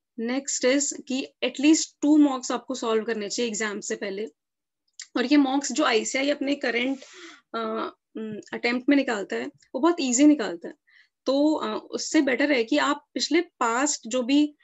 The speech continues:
उम, दो अटेम्प्ट्स के एक्चुअल पेपर्स हैं, आप वो सॉल्व करें। जैसे अगर आप मई ट्वेंटी वन लिख रहे हैं एग्जाम, तो आप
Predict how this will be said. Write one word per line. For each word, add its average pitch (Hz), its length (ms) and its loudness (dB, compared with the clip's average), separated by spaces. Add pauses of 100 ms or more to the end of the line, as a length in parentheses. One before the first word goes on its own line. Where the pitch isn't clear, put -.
(360)
उम, 226 120 -4
दो 254 220 2
अटेम्प्ट्स 254 540 -4
के 269 260 -2
एक्चुअल 285 520 -2
पेपर्स 226 440 -4
हैं, 269 60 -2
आप 285 200 -6
वो 277 140 0
सॉल्व 233 220 -4
करें। 214 240 -14
जैसे 214 200 -10
अगर 220 120 -2
आप 226 180 -8
मई 220 180 -6
ट्वेंटी 226 360 -6
वन 226 160 -8
लिख 220 240 -8
रहे 208 140 -12
हैं 226 160 -12 (440)
एग्जाम, 208 420 -8 (360)
तो 285 60 -4
आप 254 300 -2